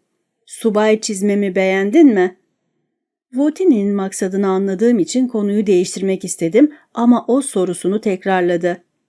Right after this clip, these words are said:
"Güzel," dedim, "güzel, sana çok yakışmış." Çocuk hiç oralı olmadı. Votini pes etmek niyetinde değildi. Ayağını indirip ceketinin şeritlerini gösterdi.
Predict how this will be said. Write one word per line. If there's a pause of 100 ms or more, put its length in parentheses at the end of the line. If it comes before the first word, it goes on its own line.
(280)
"Güzel,"
dedim,
"güzel,
sana
çok
yakışmış." (640)
Çocuk
hiç
oralı
olmadı. (280)
Votini
pes
etmek
niyetinde
değildi. (260)
Ayağını
indirip
ceketinin
şeritlerini
gösterdi.